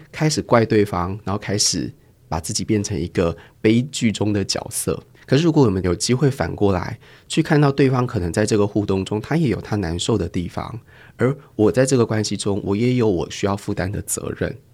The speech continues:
所以我们就可以平衡报道这个关系发生的一些问题，跟我们两个人其实都在这个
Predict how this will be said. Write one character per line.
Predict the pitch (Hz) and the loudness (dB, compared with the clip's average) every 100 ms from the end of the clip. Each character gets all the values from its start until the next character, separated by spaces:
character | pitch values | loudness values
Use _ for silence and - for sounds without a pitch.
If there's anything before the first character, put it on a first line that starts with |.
| - | -4
所 | - | 2
以 | |
我 | 120 | 4
们 | |
就 | 95 120 | 2 2
可 | 113 | 2
以 | |
平 | - - 101 107 | 0 -2 -2 -2
衡 | 90 95 | -2 -2
报 | 135 110 | 0 -2
道 | 80 | -2
这 | 85 101 | -2 -2
个 | 90 | 0
关 | 92 92 | -2 -2
系 | 92 90 | -4 -4
发 | 95 | -4
生 | 95 95 | -2 -2
的 | 92 | -2
一 | |
些 | 92 95 | -2 0
问 | 104 95 | 0 0
题， | 92 - - - - - | -2 -8 -10 -10 -16 -8
跟 | - | 0
我 | 107 | 0
们 | 95 | 0
两 | 95 76 | -2 -2
个 | 87 | -2
人 | 90 | -2
其 | 90 95 | -4 -4
实 | - | -4
都 | 104 104 | 0 0
在 | 107 | 0
这 | 104 | -2
个 | 101 | -2